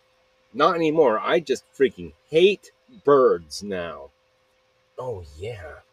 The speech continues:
I'm not gonna do it. I'm not gonna do it. Oh, yeah. Well, maybe I will do it. I hate birds, dude. I, I hate birds. Earlier today at the,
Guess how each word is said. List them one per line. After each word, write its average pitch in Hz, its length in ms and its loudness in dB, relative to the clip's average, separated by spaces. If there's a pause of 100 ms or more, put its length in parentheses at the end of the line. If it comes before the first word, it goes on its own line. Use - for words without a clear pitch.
(280)
I'm 107 100 -10
not 120 140 -2
gonna 110 140 -2
do 95 160 -4
it. - 100 -10 (120)
I'm 98 60 -18
not 98 140 -12
gonna 123 140 -12
do - 40 -18
it. - 380 -6 (120)
Oh, 92 280 -6 (260)
yeah. 98 460 -14 (1900)
Well, 139 140 -6
maybe 101 240 -6
I 78 40 -6
will 76 160 -12
do 71 140 -18
it. 73 60 -20 (1600)
I 151 120 -2
hate 135 240 -2
birds, 101 300 -2
dude. 92 260 -10 (180)
I, 123 140 0
I 120 200 2
hate 117 280 -2
birds. 120 320 2 (1600)
Earlier 175 300 6
today 131 300 2
at 123 120 0
the, 104 560 0